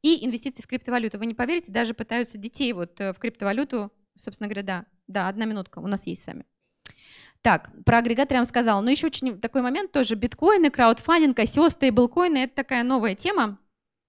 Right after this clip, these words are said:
Стейблкоины, кстати говоря, это та тема, которую Facebook хотел продвинуть. И вы знаете, да, что Facebook сейчас запретили выпускать свою собственную корпоративную валюту,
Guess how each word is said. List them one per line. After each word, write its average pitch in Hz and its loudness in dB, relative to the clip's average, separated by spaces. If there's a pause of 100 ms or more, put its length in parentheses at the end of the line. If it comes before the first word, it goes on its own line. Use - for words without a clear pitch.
(240)
Стейблкоины, 262 -2
кстати 214 -8
говоря, 214 -2
это 202 -14
та 214 -8
тема, 226 -8
которую 214 -6
Facebook 233 -6
хотел 208 -8
продвинуть. 190 -2 (360)
И 208 -12
вы 202 -2
знаете, 247 -2
да, 202 0
что - -10
Facebook 208 -4
сейчас 196 -4
запретили 202 -2
выпускать - -4
свою 196 -4
собственную - -8
корпоративную 196 -4
валюту, 196 0